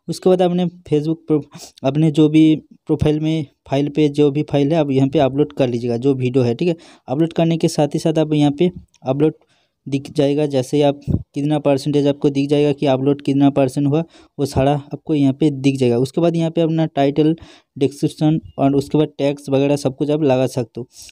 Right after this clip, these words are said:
उसके बाद यहाँ पे देख सकते हो अपलोड कितना परसेंट हुआ, आप देख ही सकते हो, देख सकते हो। अब उसके बाद यहाँ पे अपलोड परसेंटेज दिखेगा, उसके ठीक नीचे आपको यहाँ पे title and description, उसके साथ साथ थंबनेल वगैरह सब कुछ अब यहाँ पे दिख जाएगा।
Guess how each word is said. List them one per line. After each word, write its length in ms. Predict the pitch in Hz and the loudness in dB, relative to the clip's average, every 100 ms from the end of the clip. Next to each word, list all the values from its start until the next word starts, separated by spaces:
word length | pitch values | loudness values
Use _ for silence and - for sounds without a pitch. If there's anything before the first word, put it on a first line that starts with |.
| _ | _
उसके 180 | 147 180 | -2 0
बाद 120 | 175 | 2
यहाँ 140 | 170 | 0
पे 120 | 165 170 | 0 -2
देख 120 | 160 | 0
सकते 80 | 170 | 0
हो 60 | |
अपलोड 500 | 139 143 156 165 165 - _ _ _ _ _ _ - | 0 -2 2 0 0 -18 _ _ _ _ _ _ -4
कितना 220 | 147 156 | 0 2
परसेंट 320 | 151 143 156 | 0 2 2
हुआ, 120 | 156 | 2
आप 160 | 147 147 | 0 0
देख 240 | 139 139 - | 2 2 0
ही 60 | 151 | -2
सकते 320 | 151 151 156 | -2 -2 -4
हो, 60 | |
देख 200 | 151 143 | 0 -2
सकते 220 | 139 139 175 | 0 -6 -6
हो। 60 | - - - _ _ | -10 -18 -18 _ _
अब 140 | 131 139 | -2 -2
उसके 240 | 143 170 | -2 -2
बाद 260 | 165 165 - | 0 -2 -4
यहाँ 140 | 151 156 | -4 -2
पे 120 | 165 | -2
अपलोड 460 | 147 139 147 160 - _ _ _ - | 0 0 2 0 -2 _ _ _ -6
परसेंटेज 360 | 135 160 156 | -2 2 2
दिखेगा, 300 | 151 151 160 | 2 2 2
उसके 260 | 156 139 160 | 2 2 -2
ठीक 160 | 160 165 | 0 0
नीचे 240 | 156 160 | 0 0
आपको 160 | 160 160 | -2 0
यहाँ 140 | 156 | -2
पे 120 | 151 | -2
title 500 | 156 139 139 143 156 | -2 0 0 2 2
and 160 | 156 156 | 2 0
description, 500 | 143 139 147 - 156 170 - - - | -2 -2 -6 -2 -2 -2 -12 -20 -8
उसके 220 | 143 - | -2 0
साथ 160 | 160 156 | 0 0
साथ 160 | 170 160 | -2 -4
थंबनेल 360 | - 143 151 | -2 0 0
वगैरह 260 | 151 151 156 | 2 2 0
सब 160 | 151 | -2
कुछ 120 | 139 151 | -2 -2
अब 120 | 143 | 0
यहाँ 140 | 143 | 0
पे 100 | 143 | 0
दिख 200 | 135 123 | -2 -2
जाएगा। 300 | 123 120 113 | -2 -2 -4